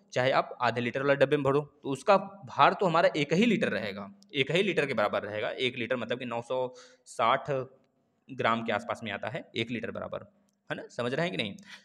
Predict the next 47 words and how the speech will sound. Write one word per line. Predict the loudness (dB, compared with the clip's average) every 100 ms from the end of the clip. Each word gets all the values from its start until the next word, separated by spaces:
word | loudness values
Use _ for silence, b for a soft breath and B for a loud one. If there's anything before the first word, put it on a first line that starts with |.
| B _ 2
केजी | 4 4
नहीं, | 0 -2 -2
केजी | -2 0
दूसरी | 0 -2 -2
चीज़ | -4 -4
है, | -6
केजी | -2 -2 -2
मतलब | -2 -2
एक | 0 0
हज़ार | 0 -2
ग्राम। | -4 -8 -12 b b -4
अगर | -2
लीटर | 0 0 -2
की | 4
बात | 4 4
करेंगे | 2 2 0
तो | 0
लीटर | 0 0 -2
में | -4 -6 -6
नौ | -4 -4
सौ |
साठ | 0 2 2
ग्राम | 2 -2
के | 2
आसपास | 0 0 -4
होता | -2 -2
है, | -2
नौ | -4
सौ | -6
छप्पन, | -10 -8 -8 -6
चौवन, | -4 -6
साठ | -2 -2 0
यही | -4
होता | -6 -10
है। | -14
तो | -16 -20 -20 _ -12
इस | -8
चीज़ | -8
को | -4
याद | -2 -2
रख | -6
लेंगे | -8
साथ | -8 -10
ही, | -12
इसका | -8 -6
राइट | -6
आंसर | -8 -16